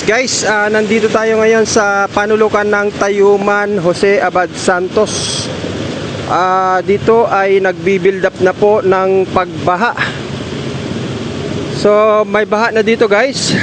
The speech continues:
Jose Abad Santos, Tayuman. Baha na.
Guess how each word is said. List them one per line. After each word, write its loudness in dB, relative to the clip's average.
Jose 2
Abad 0
Santos, 0
Tayuman. 2
Baha 2
na. 0